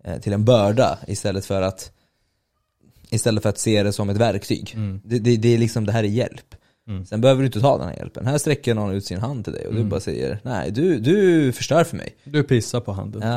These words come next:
Speaker 1: Ja, exakt. Det, det är lite, nej,
Speaker 2: Det är
Speaker 1: nej.
Speaker 2: fräckt.
Speaker 1: Fy.
Speaker 2: Ja.
Speaker 1: Gör aldrig om det igen.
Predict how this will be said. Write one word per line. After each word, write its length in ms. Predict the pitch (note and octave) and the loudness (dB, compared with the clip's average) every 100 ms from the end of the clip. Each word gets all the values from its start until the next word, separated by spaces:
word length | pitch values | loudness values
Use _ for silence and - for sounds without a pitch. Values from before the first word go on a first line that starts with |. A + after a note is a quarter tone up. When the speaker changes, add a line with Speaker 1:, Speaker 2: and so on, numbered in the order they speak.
| A#2 | -2
Speaker 1:
Ja, 60 | |
exakt. 400 | G#2+ - - - G#2+ | -4 -2 -2 -4 -2
Det, 100 | G#2+ | -2
det 140 | G#2 | 0
är 40 | C#3 | 0
lite, 260 | G#3+ - F2 F#2 - - | 0 -2 -6 -6 -14 -10
nej, 260 | A2+ E3 - - - | -4 -4 -4 -20 -4
Speaker 2:
Det 60 | |
är 40 | A2+ | -4
Speaker 1:
nej. 80 | |
Speaker 2:
fräckt. 360 | A2+ - - - _ - | -2 -6 -12 -20 _ 0
Speaker 1:
Fy. 180 | D3+ - _ _ - | 0 0 _ _ -10
Speaker 2:
Ja. 240 | G2+ G#2 - | -8 -8 0
Speaker 1:
Gör 140 | C3+ | 4
aldrig 200 | C#3 A2+ | 6 4
om 80 | G#2+ | 0
det 60 | |
igen. 120 | E2 | -2